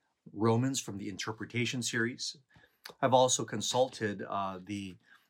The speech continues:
uh, fine book, a recent publication by my good friend,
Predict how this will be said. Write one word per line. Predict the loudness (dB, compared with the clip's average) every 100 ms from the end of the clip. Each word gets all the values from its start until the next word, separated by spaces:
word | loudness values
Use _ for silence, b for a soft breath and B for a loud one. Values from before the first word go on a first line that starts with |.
| _ -4
uh, | -2 -2 -6 _ _ _ _ 6
fine | 8 8
book, | 2 -4
a |
recent | 0 2 4 2 -2
publication | -4 -4 -4 -4 -2 -4
by | -6 -6
my | -8
good | -8 -12
friend, | -4 0 2 0